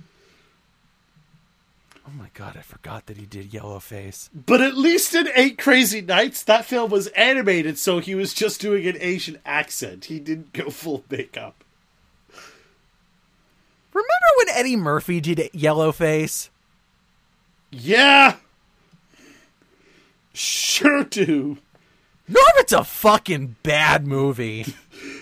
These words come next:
Speaker 1: <laughs>
Speaker 2: I mean, I still don't think it's the worst Eddie Murphy movie, but that's because one time on a plane from England, that's like an eight-hour flight, and the only film they had on flight was Meet Dave.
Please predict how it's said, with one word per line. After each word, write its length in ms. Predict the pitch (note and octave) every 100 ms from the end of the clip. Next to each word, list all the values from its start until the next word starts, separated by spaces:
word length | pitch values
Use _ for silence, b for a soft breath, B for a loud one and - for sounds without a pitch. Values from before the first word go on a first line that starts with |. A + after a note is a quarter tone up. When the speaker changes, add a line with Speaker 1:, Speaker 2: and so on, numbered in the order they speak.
| B _ _ _
Speaker 1:
<laughs> 1120 | _ _ _ _ _ _ _ _ _ _ -
Speaker 2:
I 120 | G#3+
mean, 200 | A3+ A3+ G#3
I 60 |
still 280 | F3+ - F#3
don't 140 | E3
think 160 | E3 E3+
it's 140 | D#3+
the 80 | -
worst 320 | D#3 D3 C#3 D3
Eddie 160 | C#3
Murphy 340 | C#3 C#3 C3 C#3+
movie, 360 | C#3 C3+ D3
but 180 | C#3+ C3
that's 240 | E3 E3+
because 600 | - D3+ E3 D3+ C#3 C3 -
one 240 | C#3+ C#3+
time 320 | C#3 D3 C#3
on 80 | C3+
a 60 | C3
plane 420 | - C#3+ B2+ B2+
from 220 | B2 C3
England, 500 | C3+ B2 C3+ D3 D3 - b b b b b b _ _
that's 220 | F3 F#3+
like 160 | A3+ G3+
an 100 | F#3+
eight-hour 480 | D#3+ D#3 D#3 D3+ C#3+
flight, 480 | C3+ - B2+ C#3+ D3 _ _ _ _ _ _
and 160 | E3+ D#3
the 160 | E3 D#3+
only 340 | E3+ E3+ F#3
film 420 | F3+ - D#3+ D#3
they 160 | D3+ D#3
had 300 | B2+ C#3+ C#3+
on 200 | C#3 C3
flight 360 | - C3+ C3 C#3+
was 160 | C3
Meet 400 | A2 B2 C#3 C#3
Dave. 540 | B2+ A#2 C3+ D3+ -